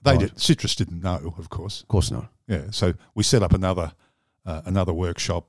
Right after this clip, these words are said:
Speaker 1: and, uh, uh, another printing, uh, publishing, uh, house, uh, and it was used as a hack. And the reason I, it didn't sell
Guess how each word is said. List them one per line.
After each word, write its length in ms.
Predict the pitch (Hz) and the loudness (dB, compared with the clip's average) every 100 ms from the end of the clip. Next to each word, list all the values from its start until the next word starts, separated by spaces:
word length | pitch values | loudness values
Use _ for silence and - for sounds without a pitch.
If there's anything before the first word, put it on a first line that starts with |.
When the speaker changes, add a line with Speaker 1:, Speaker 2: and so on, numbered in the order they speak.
| - | -10
Speaker 1:
and, 200 | 95 82 - | -10 -10 -10
uh, 260 | 82 - | -12 -8
uh, 200 | 82 80 82 | -10 -10 -8
another 300 | 87 85 87 | -6 -4 -2
printing, 480 | - 87 85 85 76 113 | -2 -2 -6 -8 -10 -10
uh, 80 | |
publishing, 520 | 82 - 87 82 92 82 _ _ _ _ _ _ | -6 -6 -6 -6 -8 -10 _ _ _ _ _ _
uh, 220 | 80 78 80 | -12 -12 -2
house, 460 | 101 92 - - - _ _ _ _ _ _ _ - | 0 2 0 -4 -10 _ _ _ _ _ _ _ -6
uh, 360 | 87 87 87 - | -4 -4 -6 -6
and 340 | 110 98 98 95 | 0 2 2 -2
it 140 | 107 | 2
was 140 | 110 104 | 4 6
used 280 | 117 98 | 4 4
as 120 | 95 87 | -2 -4
a 60 | |
hack. 500 | 80 113 113 - - _ | -2 -2 -2 -4 -16 _
And 120 | - 101 | -4 4
the 60 | |
reason 360 | 110 131 101 92 - | 6 6 4 -2 -8
I, 160 | - 101 - | -6 -6 -2
it 220 | 117 - | -2 2
didn't 240 | 120 90 | 0 0
sell 460 | - - 90 82 | -2 0 -2 -4